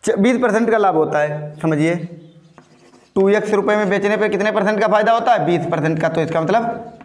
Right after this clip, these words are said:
एक सौ बीस परसेंट, एक सौ बीस परसेंट आ जाएगा। फिर इसके बाद क्या कहा गया, वह ट्रेड मेले में स्टॉल लगाने की योजना बनाता है और जैकेट पर तीन एक्स मूल्य अंकित कर देता है। जैकेट पे कितना मूल्य अंकित कर देता है?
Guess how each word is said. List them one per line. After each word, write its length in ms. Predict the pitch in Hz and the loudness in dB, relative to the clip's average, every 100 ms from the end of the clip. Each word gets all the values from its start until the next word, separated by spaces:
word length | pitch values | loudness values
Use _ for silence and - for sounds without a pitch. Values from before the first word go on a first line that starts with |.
| - | -12
एक 120 | 127 - | -12 -8
सौ 120 | 110 | -6
बीस 220 | 107 104 | -4 -6
परसेंट, 280 | - 107 - | -10 -12 -12
एक 560 | - - _ _ - | -20 -20 _ _ -10
सौ 80 | 143 | -4
बीस 140 | 139 151 | -4 -4
परसेंट 300 | 165 160 185 | -4 -2 -2
आ 60 | |
जाएगा। 260 | 220 156 120 - - - - - _ | -2 -2 -4 -10 -18 -20 -20 -20 _
फिर 120 | 247 | -2
इसके 200 | 240 247 | 2 2
बाद 200 | 254 254 | 2 2
क्या 120 | 254 | 0
कहा 140 | 240 233 | 2 2
गया, 360 | 247 262 247 - - 185 | 2 2 0 -8 -6 0
वह 320 | 214 247 269 262 - - - - | 4 4 2 0 -4 -6 -14 -4
ट्रेड 260 | 226 262 240 | 2 4 4
मेले 300 | 240 240 254 | 2 2 2
में 260 | 254 233 | 2 0
स्टॉल 280 | 226 - 247 | -2 2 2
लगाने 340 | 240 226 233 254 | 4 2 2 2
की 120 | 233 | 2
योजना 300 | 226 233 247 | 4 4 2
बनाता 320 | 226 220 247 | 2 2 2
है 100 | 240 | 0
और 240 | - 247 185 | 2 2 2
जैकेट 360 | 202 214 233 | 0 0 0
पर 200 | - 247 160 - - - - - | 0 0 0 -6 -10 -18 -20 -2
तीन 220 | 254 269 | 2 4
एक्स 260 | 254 262 - | 4 2 0
मूल्य 300 | 220 247 233 | 2 4 2
अंकित 260 | 202 180 170 | 2 0 0
कर 160 | 185 | 0
देता 260 | 170 170 160 | 0 -2 -2
है। 260 | 156 156 147 | -4 -6 -2
जैकेट 260 | 180 202 | 0 0
पे 60 | 196 | 0
कितना 180 | 190 220 | 2 2
मूल्य 220 | 220 233 | 2 2
अंकित 200 | 233 240 | 2 2
कर 140 | 247 | 2
देता 200 | 240 220 | 2 2
है? 220 | 196 - | 0 -2